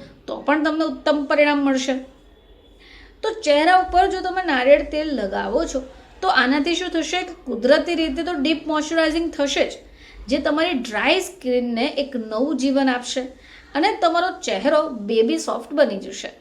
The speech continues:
હવે આ જે નારિયેળનું દૂધ છે એ તમે ચહેરા ઉપર લગાવો છો તો આનાથી તમને ખીલમાંથી પણ છુટકારો મળશે. એન્ટીબેક્ટેરિયલ ગુણધર્મોથી ભરપૂર હોય છે,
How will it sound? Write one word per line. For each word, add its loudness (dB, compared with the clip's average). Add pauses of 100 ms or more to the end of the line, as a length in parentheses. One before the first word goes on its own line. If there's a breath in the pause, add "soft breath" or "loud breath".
(720 loud breath)
હવે 2
આ 6
જે 0
નારિયેળનું 0
દૂધ 2
છે -2
એ 0
તમે 0
ચહેરા -4
ઉપર 0
લગાવો -2
છો -8 (320 loud breath)
તો 2
આનાથી 2
તમને 2 (140)
ખીલમાંથી 2
પણ -2
છુટકારો -2
મળશે. -4 (840 loud breath)
એન્ટીબેક્ટેરિયલ 0
ગુણધર્મોથી 2
ભરપૂર -2
હોય 0
છે, -6